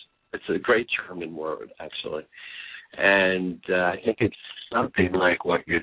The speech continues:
talking about. It's almost, uh, similar to why people are attracted to train wrecks, and I mean actual train wrecks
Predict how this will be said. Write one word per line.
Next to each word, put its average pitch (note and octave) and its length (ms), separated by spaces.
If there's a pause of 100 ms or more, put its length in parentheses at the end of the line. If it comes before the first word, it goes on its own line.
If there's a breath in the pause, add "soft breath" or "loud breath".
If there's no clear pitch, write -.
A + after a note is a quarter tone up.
(100)
talking - 380
about. - 340 (460 loud breath)
It's B2 320
almost, C3 420 (480)
uh, F#2+ 500 (600)
similar G#2 380 (160)
to G2 80
why F#2 720 (480 loud breath)
people A#2+ 320
are G2 220
attracted F2+ 720 (140)
to F2 260 (180)
train G#2 320
wrecks, E2+ 440
and F#2+ 100
I F2+ 120
mean F2+ 440 (100)
actual A2+ 540
train G#2+ 380
wrecks G#2+ 340